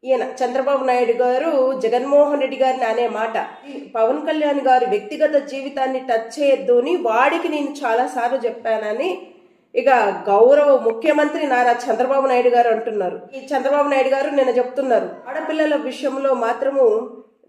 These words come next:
చాలా కఠినంగా మేము నిర్ణయాలు తీసుకుంటాం, అలాగనే సోషల్ మీడియా కూడా నేను హ్యాండిల్ చేస్తాను" అనేసి ఏదైతే ఈయన చెప్పాడో,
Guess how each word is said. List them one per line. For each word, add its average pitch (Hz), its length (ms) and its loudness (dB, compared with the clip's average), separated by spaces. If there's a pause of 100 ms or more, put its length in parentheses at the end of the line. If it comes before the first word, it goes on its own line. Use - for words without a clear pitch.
(200)
చాలా 254 460 0
కఠినంగా 294 480 -2
మేము 240 640 4 (240)
నిర్ణయాలు 247 460 2
తీసుకుంటాం, 240 1000 -6 (280)
అలాగనే 285 680 4
సోషల్ 320 400 2
మీడియా 294 340 0
కూడా 269 240 4
నేను 254 360 4
హ్యాండిల్ 262 500 0
చేస్తాను" 240 800 0 (520)
అనేసి 320 380 2 (540)
ఏదైతే 285 400 4
ఈయన 269 180 2
చెప్పాడో, 240 760 2